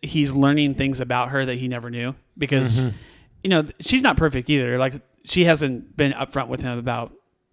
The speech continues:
Speaker 1: what she wants, what she needs.
Speaker 2: Yep.
Speaker 1: Um, so of course, he's mostly the one at fault for the divorce, but, but he's, like, learning things. Th-, he's like, "Oh, I never knew that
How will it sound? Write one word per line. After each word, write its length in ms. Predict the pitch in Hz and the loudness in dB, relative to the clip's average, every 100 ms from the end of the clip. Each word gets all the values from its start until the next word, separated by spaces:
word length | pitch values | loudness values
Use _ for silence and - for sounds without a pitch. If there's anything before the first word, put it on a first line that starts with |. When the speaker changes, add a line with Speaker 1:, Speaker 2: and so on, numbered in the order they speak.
| _ | _
Speaker 1:
what 140 | 160 | -4
she 240 | 135 165 139 | -2 -2 -2
wants, 300 | 127 127 123 | 0 -4 -6
what 120 | 120 | -8
she 140 | - | -6
needs. 480 | 127 127 120 113 123 | -4 -4 -4 -6 0
Speaker 2:
Yep. 160 | 107 117 - - _ | 0 0 -8 -20 _
Speaker 1:
Um, 520 | - 135 123 117 120 - | -2 -2 -2 -4 -10 -12
so 140 | - - - | -8 -8 -6
of 60 | |
course, 180 | - 139 | -2 0
he's 240 | 156 139 | 0 -2
mostly 420 | 143 175 170 - 143 | 2 6 6 4 -2
the 80 | |
one 240 | 127 127 123 | 0 -2 -2
at 120 | 139 - | -4 -4
fault 340 | 127 120 - | -4 -4 -6
for 280 | 139 120 120 | -6 -6 -8
the 80 | 143 | -8
divorce, 400 | 127 127 123 117 | -6 -4 -4 -4
but, 240 | - 123 - - - - - _ - | -4 -6 -6 -18 -20 -20 -20 _ -6
but 160 | 156 139 | -2 0
he's, 260 | 156 147 | 2 2
like, 180 | 135 131 | 2 0
learning 340 | 143 156 160 151 | 4 4 4 2
things. 200 | 143 131 | 0 -2
Th-, 120 | 156 | -6
he's 160 | 147 139 | -4 -2
like, 140 | 131 - | -4 -4
"Oh, 140 | 165 | -8
I 40 | |
never 200 | 143 131 | -6 -6
knew 160 | 151 175 | -4 -4
that 420 | 185 127 - - | -2 -4 -6 -18